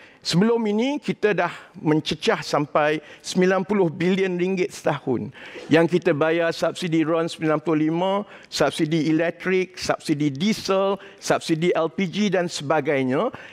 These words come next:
sehingga ke satu peringkat yang kalau harga minyak mentah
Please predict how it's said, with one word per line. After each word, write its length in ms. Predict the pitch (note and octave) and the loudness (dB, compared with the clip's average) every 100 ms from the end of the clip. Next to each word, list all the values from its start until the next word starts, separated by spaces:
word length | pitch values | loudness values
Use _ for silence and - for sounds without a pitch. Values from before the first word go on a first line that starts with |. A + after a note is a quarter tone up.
| - | -8
sehingga 560 | - F3+ G#3+ A#3 B3 A#3 | 0 2 2 2 0 0
ke 80 | |
satu 400 | A3 - F#3+ G3+ | -2 -2 -2 -2
peringkat 720 | F3 F3+ E3+ D#3 - D#3 A#3+ - - - - D3 | -2 0 0 -2 0 0 0 -6 -18 -20 -6 0
yang 320 | G3 G#3+ - - - | 0 0 -6 -10 0
kalau 560 | G3 G#3 A3 C4 B3+ | 2 2 2 2 0
harga 400 | E3+ F3+ E3+ G3+ | 0 0 2 2
minyak 320 | G3 F3+ F3+ | 2 2 0
mentah 480 | D3+ D#3+ E3 - B2+ | 2 0 0 0 -2